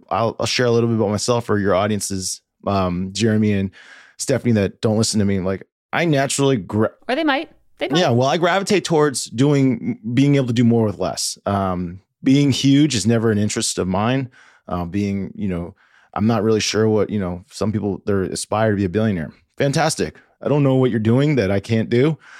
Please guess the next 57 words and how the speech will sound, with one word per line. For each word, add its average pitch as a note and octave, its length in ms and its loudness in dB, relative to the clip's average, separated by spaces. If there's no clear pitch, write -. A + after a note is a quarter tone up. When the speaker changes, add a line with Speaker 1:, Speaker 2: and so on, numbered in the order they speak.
Speaker 1:
'cause G#2 220 -2
the G#2+ 140 2
number A#2+ 260 2
one A#2+ 160 2
thing A#2 160 0
I A#2 80 2
enjoy A2 260 2
the G#2 80 2
most G2+ 280 -2
is F#2 100 -8
being G2 220 0
out G2+ 80 0
in - 60 -4
the F2+ 60 -4
middle F#2+ 140 0
of F#2 80 -2
the F2 80 0
ocean F#2+ 240 -2
surfing. G2+ 460 -2
And D#2 160 -8
last A2 160 -2
time A2+ 180 0
I G#2+ 60 0
checked, A2 420 -2
if - 80 -6
you A#2 120 2
have, - 100 -6
whether A#2 180 2
you A#2+ 120 4
have A#2+ 100 2
a G#2 40 2
billion A#2+ 300 2
dollars B2 240 2
or F#2 60 -2
ten G#2 240 -2
dollars, F2+ 360 -2
like, D2 160 -8
dude, G#2 120 -4
I'm G#2 140 0
gonna G#2+ 120 2
have G2 100 0
the E2+ 40 -6
same F#2 220 -2
amount E2+ 220 -4
of - 40 -10
fun D#2 380 -8
when G2 160 -4
I F2+ 60 -4
do F2+ 160 -4
that. F2 260 -6
Now, C#3+ 160 0
other F#3 160 0
things A#2 340 -2
you A#2 100 -2
get G#2 120 0
to G2 80 -6
do G2 260 -2